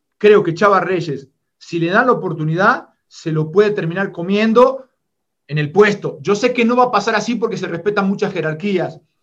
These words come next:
pero bueno, igual y, y ya estando en América y teniendo estos números, se le da la oportunidad, porque estando en Puebla es más difícil, ¿no? Pero estando en América, con la playera como pesa y con, con el entorno, con lo mediático que es el equipo, se le puede tirar la responsabilidad de selección y para mí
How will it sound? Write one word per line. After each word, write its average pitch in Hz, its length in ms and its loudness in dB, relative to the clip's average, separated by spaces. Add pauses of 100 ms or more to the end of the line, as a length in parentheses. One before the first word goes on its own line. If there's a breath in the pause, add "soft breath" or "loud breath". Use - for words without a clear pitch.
(140)
pero 190 200 4
bueno, 233 240 6
igual 233 340 2
y, 175 460 0
y 156 40 -2
ya 196 140 0
estando 240 300 0
en 226 60 0
América 214 500 -2
y 143 60 -8
teniendo 202 300 -4
estos 208 220 -2
números, 269 640 0
se - 200 -20
le 135 100 -6
da 175 100 -2
la 208 80 0
oportunidad, 185 500 -4
porque 156 180 -10
estando 233 260 -2
en 208 80 -6
Puebla 247 220 2
es 226 40 0
más 220 120 2
difícil, 202 500 -6 (380)
¿no? 220 320 -4 (140)
Pero 151 180 -2
estando 240 380 -2
en 247 60 -2
América, 220 380 0
con 156 140 -4
la 151 100 -4
playera 214 380 4
como 208 220 -2
pesa 214 320 2
y 147 60 -6
con, 143 340 -10
con 139 180 -12
el 147 80 -6
entorno, 196 520 2
con 147 200 -6
lo 143 100 -8
mediático 196 460 -2
que 208 60 2
es 208 80 -2
el 214 100 2
equipo, 226 560 -2 (240)
se - 160 -6
le 139 100 -2
puede 226 200 6
tirar 220 200 0
la 214 60 2
responsabilidad 165 520 -4
de 202 60 -4
selección 208 580 -2
y 160 80 -6
para 160 260 -4
mí 247 380 0